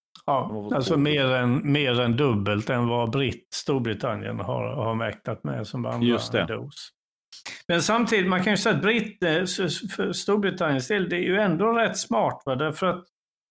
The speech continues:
Speaker 1: första dosen, eh, klipper ju ändå, då är ändå ett femtioprocentigt skydd.
Speaker 2: Just det.
Speaker 1: Eh, så att de får ju ner smittspridningen ganska ordentligt. Eh,
Speaker 2: Ja.
Speaker 1: och lätt-,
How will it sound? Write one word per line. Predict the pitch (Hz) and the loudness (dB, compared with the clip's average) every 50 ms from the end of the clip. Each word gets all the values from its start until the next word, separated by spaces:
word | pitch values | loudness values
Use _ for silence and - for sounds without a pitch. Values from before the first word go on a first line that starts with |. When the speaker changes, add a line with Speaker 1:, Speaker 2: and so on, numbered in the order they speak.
| _ _ - 185 | _ _ -2 -2
Speaker 1:
första | 180 180 180 - 165 | 0 0 0 0 0
dosen, | 147 156 151 135 131 - - 139 135 143 151 | 2 2 2 0 0 -2 -2 0 0 0 0
eh, | 180 - 160 147 131 131 131 131 127 131 131 127 127 139 143 135 135 143 143 143 | 0 -2 0 0 0 0 0 0 0 0 0 -2 -2 -4 -4 -4 -4 -4 -6 -6
klipper | - 233 214 185 - - 185 | -2 -2 -2 -2 -2 -2 -2
ju | 180 | 0
ändå, | 185 175 170 160 165 - | 0 0 0 -2 -2 -2
då | 147 143 160 180 | -2 0 0 2
är | 185 180 | 2 0
ändå | 175 170 175 | 0 -2 -2
ett | 160 - - | -4 -2 -2
femtioprocentigt | 180 190 196 185 - - 117 113 104 - - 131 120 107 - - 127 117 - _ _ _ _ _ _ _ _ _ _ _ _ - | -2 -2 -2 -4 -6 -10 -12 -10 -8 -6 -4 -4 -4 -6 -6 -8 -8 -8 -8 _ _ _ _ _ _ _ _ _ _ _ _ -4
skydd. | 220 180 123 - - - _ _ _ _ - - - | -2 -2 -2 -2 -6 -12 _ _ _ _ -20 -12 -6
Speaker 2:
Just | 113 107 95 - - | -4 -4 -4 -4 -4
det. | - 135 117 - _ _ - - 156 135 | -2 -2 -2 -4 _ _ -6 -4 -2 0
Speaker 1:
Eh, | 127 123 120 120 117 113 113 113 113 113 113 117 135 - | 0 0 0 0 0 0 -2 -2 -2 -2 -4 -4 -4 -6
så | - - - | -4 -2 -2
att | 170 - - | 0 0 0
de | 185 175 165 | 0 0 0
får | 160 - 185 175 | 0 0 0 2
ju | 170 165 | 2 2
ner | 165 180 190 196 175 139 123 120 | 2 2 2 2 2 2 2 0
smittspridningen | 120 - - 180 180 202 196 - - - 165 156 143 127 117 123 123 123 123 123 123 | 0 -2 -2 -2 -2 -2 -2 -4 -6 -2 0 0 0 0 0 0 0 0 0 0 0
ganska | 139 151 165 170 160 - - - 123 113 110 117 - - - - | 0 0 -2 -2 -4 -4 -2 0 0 0 0 -2 -4 -6 -8 -6
ordentligt. | 175 127 123 165 143 110 107 - _ - - - - - _ _ _ _ - | -4 -2 0 0 0 -2 -4 -8 _ -10 -10 -10 -10 -12 _ _ _ _ -8
Eh, | - 143 131 | -4 -2 -2
Speaker 2:
Ja. | 127 123 120 120 - - | -2 -2 0 0 0 0
Speaker 1:
och | - - 135 | 0 0 0
lätt-, | 135 143 156 165 - | 2 0 0 -2 -4